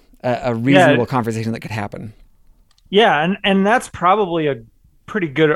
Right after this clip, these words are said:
Speaker 2: argument against a lot of the response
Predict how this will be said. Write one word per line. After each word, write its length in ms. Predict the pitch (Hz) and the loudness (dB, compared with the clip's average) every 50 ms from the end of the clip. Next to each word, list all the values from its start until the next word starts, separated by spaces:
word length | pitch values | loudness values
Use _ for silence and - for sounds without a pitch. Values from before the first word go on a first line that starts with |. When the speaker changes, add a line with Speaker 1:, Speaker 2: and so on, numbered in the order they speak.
| - - | 0 0
Speaker 2:
argument 640 | 147 139 147 156 156 156 156 147 143 135 131 - - _ _ _ _ _ _ _ _ - - - _ _ _ _ _ _ | 0 2 2 2 0 -2 -4 -4 -4 -6 -8 -10 -14 _ _ _ _ _ _ _ _ -20 -20 -20 _ _ _ _ _ _
against 640 | 175 156 127 117 143 151 160 175 165 - - - _ _ _ _ _ | -6 -6 -4 -2 -2 -2 -2 -2 -4 -10 -16 -20 _ _ _ _ _
a 80 | - 151 | -4 -2
lot 240 | 143 143 139 135 139 | 2 2 2 2 2
of 80 | 135 127 | -2 -4
the 80 | 135 | -6
response 800 | 120 123 - - - 139 143 151 143 139 135 - - - - | -6 -8 -10 -8 -6 -2 -2 -2 -2 -4 -6 -12 -20 -20 -20